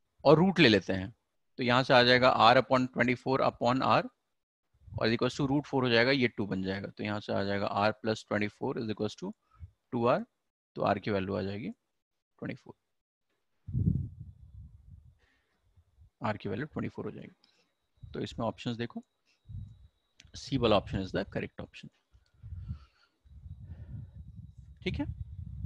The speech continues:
ऐसे करना है हमें। Question number thirteen, centers of two identical small squares are one meter apart, तो दो स्मॉल स्क्वायर्स हैं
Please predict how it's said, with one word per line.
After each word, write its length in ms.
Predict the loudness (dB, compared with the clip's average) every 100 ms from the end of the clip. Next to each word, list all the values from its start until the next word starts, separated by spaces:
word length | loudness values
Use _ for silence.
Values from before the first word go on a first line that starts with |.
| -14 _ 2
ऐसे 200 | 4 2
करना 200 | 0 -6
है 60 |
हमें। 120 | -12 -18 -14 -12 -12 _ -20 -20 -20 _ _ _ _ -20 -20 _ _ _ _ _ _ _ _ -20 _ _ _ _ _ _ _ _ -8
Question 260 | -4 0
number 80 | -2 2
thirteen, 440 | 0 0 -4 -6 -12 _ -20 -20 _ _ _ _ _ -20 _ -20 -20 _ _ _ -14
centers 500 | 2 4 6 4 6
of 140 | 4 4
two 120 | 6
identical 360 | 8 8 4 4
small 320 | 6 6 6
squares 360 | 6 6 6 6
are 140 | 6 6
one 160 | 4 4 0
meter 280 | 0 6 4
apart, 280 | 8 4 4 _ -2
तो 60 |
दो 180 | 6 6
स्मॉल 260 | 8 4 4
स्क्वायर्स 380 | 4 4 4
हैं 100 | 0